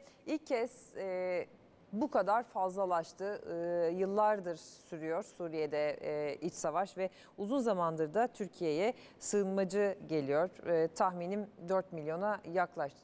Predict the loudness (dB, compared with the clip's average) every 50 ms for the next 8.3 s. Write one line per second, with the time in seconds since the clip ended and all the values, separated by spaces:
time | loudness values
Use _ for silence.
0 | -20 -20 -20 -12 -10 -10 -8 -8 -12 -12 -14 -14 -10 -8 -8 -8 -8 -8 -10 -10
1 | -10 -10 -8 -6 -6 -6 -6 -4 -4 -4 -4 -4 -12 -16 -16 -16 -16 -16 -8 -2
2 | 0 2 2 4 4 6 6 6 4 2 0 -8 -12 -8 0 2 2 2 2 -2
3 | -14 -20 -20 -20 -20 _ _ _ _ -20 _ _ _ _ _ _ _ _ _ -12
4 | -10 -10 -2 2 4 4 4 4 4 2 2 2 0 0 0 0 2 2 2 2
5 | 0 0 -2 -6 -14 -20 -20 -20 -20 -20 -20 -20 -20 -20 -20 -20 -20 -20 -20 -12
6 | -6 -6 0 0 2 2 2 0 -2 -4 -4 -2 -2 -2 -2 0 0 0 0 0
7 | -2 -6 -4 0 2 4 4 2 0 -6 -18 -20 -20 -20 -20 _ -2 2 4 4
8 | 6 6 6 4 4 2